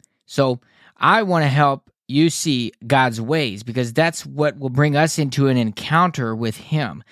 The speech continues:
and then we can know him. And that's what we're here for. We want to know Christ more. We want to know God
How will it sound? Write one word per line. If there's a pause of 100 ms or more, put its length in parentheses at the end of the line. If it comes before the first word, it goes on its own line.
(200)
and
then
we
can
know
him. (220)
And
that's
what
we're
here
for.
We
want
to
know
Christ
more.
We
want
to
know
God